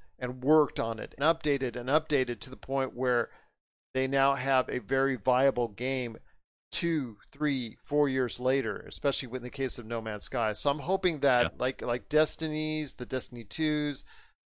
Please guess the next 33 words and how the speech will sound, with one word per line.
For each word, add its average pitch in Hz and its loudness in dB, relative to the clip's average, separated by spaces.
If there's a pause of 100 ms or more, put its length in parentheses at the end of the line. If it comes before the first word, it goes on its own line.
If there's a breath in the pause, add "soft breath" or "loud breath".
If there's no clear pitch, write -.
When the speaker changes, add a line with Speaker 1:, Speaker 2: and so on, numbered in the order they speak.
(140)
Speaker 1:
the 113 -8
No 123 0
Man's 123 -4
Skies, 131 2
that 113 2
Marvel 135 4
Avengers 127 -4
will 127 0
take 120 -6
heed 131 -6
and 113 -10
put 151 -6
work 151 0
into 156 -4
the 131 -6
actual 123 -2 (240)
full 160 4
game 143 0
itself 123 2 (240)
and 107 -20
be 123 -2
able 123 2
to 123 0
make 117 -2
it 117 -6
a 101 -8
complete - -8
adventure 117 -6
at 92 -10
some 120 -8
point 107 -10
in 92 -16
time. 87 -12